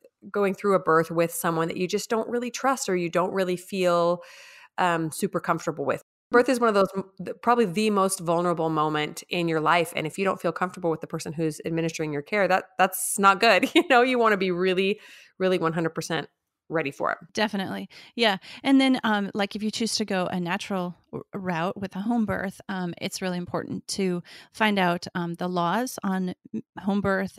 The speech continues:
Speaker 2: and midwifery in, in your state. Like, for example, um, we lived in Oregon for several of our first, um, pregnancies, and the midwives are completely legal, home birth is legal,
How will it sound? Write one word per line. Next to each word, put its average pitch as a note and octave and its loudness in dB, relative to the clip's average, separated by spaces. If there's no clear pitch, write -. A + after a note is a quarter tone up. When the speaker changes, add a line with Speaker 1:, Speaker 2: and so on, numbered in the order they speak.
Speaker 2:
and E3+ -4
midwifery F#3+ -2
in, F3+ -4
in G3 -4
your F#3 -4
state. F#3+ -6
Like, F3+ -6
for - -4
example, G#3 -4
um, E3+ -2
we A3+ -2
lived G#3 -2
in F3 -2
Oregon G#3+ 2
for G3 -6
several F3 -2
of E3+ -6
our D#3 -6
first, - -10
um, D#3+ -6
pregnancies, G3 -2
and F#3+ 0
the F#3+ 0
midwives F#3 0
are E3+ -4
completely A3+ -4
legal, G#3 0
home F3+ -6
birth E3 -6
is - -12
legal, A#3+ 0